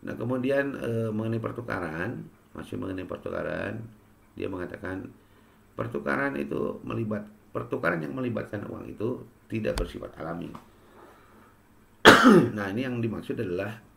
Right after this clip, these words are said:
riba, usury itu adalah riba. Nah, contohnya adalah, eh, meminjamkan uang, eh, untuk memperoleh bunga, ya. Nah, itu dilarang,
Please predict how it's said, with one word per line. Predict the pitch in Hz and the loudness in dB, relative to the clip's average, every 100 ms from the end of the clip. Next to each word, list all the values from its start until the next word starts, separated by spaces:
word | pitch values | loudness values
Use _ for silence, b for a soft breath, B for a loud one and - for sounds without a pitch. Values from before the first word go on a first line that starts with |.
| - - | -16 -6
riba, | 147 143 87 80 - | -6 -2 -4 -4 -6
usury | 104 117 117 127 113 98 | -2 0 2 0 0 -2
itu | 110 | -4
adalah | 87 87 | -2 -2
riba. | 78 76 78 - - - - - - - - - - - | -4 -8 -10 -12 -20 -20 -20 -20 -20 -20 -20 -20 -20 -12
Nah, | 73 | -10
contohnya | 71 78 76 92 98 | -8 -8 -6 -6 -6
adalah, | - 71 104 104 B B B B - | -6 -2 -2 -2 B B B B -12
eh, | - 85 | -6 -6
meminjamkan | 92 95 92 90 85 87 87 82 | -4 -6 -4 -4 -4 -6 -6 -4
uang, | 87 110 - 82 - - - - - | -2 -2 -4 -10 -16 -20 -20 -20 -16
eh, | 76 76 | -12 -8
untuk | 87 - - | -8 -8 -8
memperoleh | 95 87 87 95 113 - - - - | -6 0 0 0 -2 -10 -20 -20 -8
bunga, | 104 110 101 - - - - - | -4 -2 -2 -4 -14 -20 -20 -16
ya. | - - B B B B B B B B - | -14 -14 B B B B B B B B -14
Nah, | - 101 | -6 -4
itu | 104 160 160 156 | -2 0 2 2
dilarang, | 131 123 117 113 104 90 - 101 101 104 107 104 | 2 4 4 4 2 0 -4 -2 0 0 0 -2